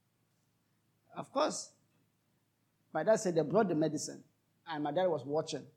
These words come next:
They administered it. And, like, under an hour, the guy said, "I want to go to the toilet."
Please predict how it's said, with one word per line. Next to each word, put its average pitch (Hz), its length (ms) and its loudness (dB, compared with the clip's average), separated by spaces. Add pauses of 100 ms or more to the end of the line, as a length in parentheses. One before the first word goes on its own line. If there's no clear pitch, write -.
(680)
They 156 80 -6
administered 151 640 0
it. 147 160 -12 (1400)
And, 180 300 -4 (320)
like, 170 180 2 (200)
under 247 360 2
an 156 160 0
hour, 139 320 -6 (1300)
the 151 80 -4
guy 185 180 4
said, 160 300 -2 (140)
"I 156 80 -4
want 170 160 2
to 156 40 -8
go 156 60 -4
to 151 60 -4
the 151 40 -12
toilet." 143 360 -6